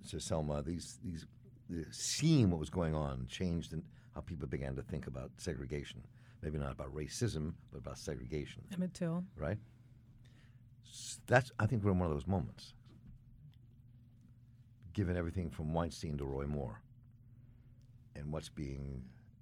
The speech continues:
Speaker 1: I, I mean, 'cause it's everywhere. And it, there's entertainment, but no, it's not entertainment, it's politics. It's the, it's, it's higher education, it's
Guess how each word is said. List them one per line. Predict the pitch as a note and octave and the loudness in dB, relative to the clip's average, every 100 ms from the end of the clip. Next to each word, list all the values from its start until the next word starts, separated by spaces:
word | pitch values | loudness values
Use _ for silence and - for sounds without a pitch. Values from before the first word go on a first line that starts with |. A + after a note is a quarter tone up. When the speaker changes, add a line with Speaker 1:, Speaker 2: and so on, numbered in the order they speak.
| - - - - - | -20 -20 -20 -20 -14
Speaker 1:
I, | - - D2+ | -14 -10 -6
I | |
mean, | D2 D2+ D2 - | -4 -4 -6 -6
'cause | D#2+ - - | -8 -8 -12
it's | D#2+ - - | -12 -6 -4
everywhere. | F2 C2 A#1 - - - - - - | -2 -2 -4 -10 -18 -20 -20 -20 -6
And | D2 C#2+ - | -4 -4 -6
it, | - C#2 - - - | -8 -10 -10 -20 -14
there's | - D2+ | -6 -2
entertainment, | F#2 F2 - F#2 G2+ A2 | -2 -2 0 2 4 2
but | D#2 D#2+ | 0 -2
no, | D2+ | -2
it's | C#2 | -2
not | D2 | -6
entertainment, | - - E2 F#2+ | -6 -4 0 0
it's | C2 | -2
politics. | - D#2 D2 G#2+ G#2+ - - - - - | 0 0 2 -4 -6 -10 -18 -20 -18 -12
It's | - - | -12 -10
the, | - A1 - | -12 -12 -14
it's, | - - | -14 -12
it's | - C2+ | -12 -4
higher | D#2 C#2+ | -2 -2
education, | C#2 C2 F#2 F2+ G#2+ G2+ A2+ | -4 -2 0 0 0 0 0
it's | - - | -4 -8